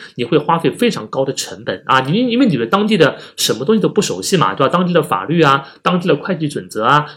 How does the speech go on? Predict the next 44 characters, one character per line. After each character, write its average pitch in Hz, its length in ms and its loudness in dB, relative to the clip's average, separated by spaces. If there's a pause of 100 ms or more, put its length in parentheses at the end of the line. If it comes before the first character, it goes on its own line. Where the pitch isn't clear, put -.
当 196 160 2
地 185 80 -2
的 170 60 -4
这 151 120 0
交 180 200 0
易 170 80 0
规 180 220 0
则 143 140 -4
啊， 110 100 -4
你 101 80 -16
都 113 100 -4
不 165 100 -6
熟 90 200 -8
悉。 - 280 -2 (140)
那 202 140 4
么 175 80 6
呢， 160 320 2
你 151 120 -6
必 208 220 2
须 175 160 -4
花 170 220 0
大 190 300 0
量 135 120 -2
的 113 80 -4
成 117 180 -10
本 113 140 -4
在 110 140 -6
当 208 340 -2
地 160 160 -2
组 - 260 -14
建 127 220 -2
一 110 80 -10
个 90 160 -6
这 120 120 -10
个 107 80 -4
专 156 180 -2
门 120 100 -8
的 104 60 -10
I 92 160 -12
P - 160 -10
O 113 80 -10
团 90 180 -14
队， 147 160 4
比 147 80 -6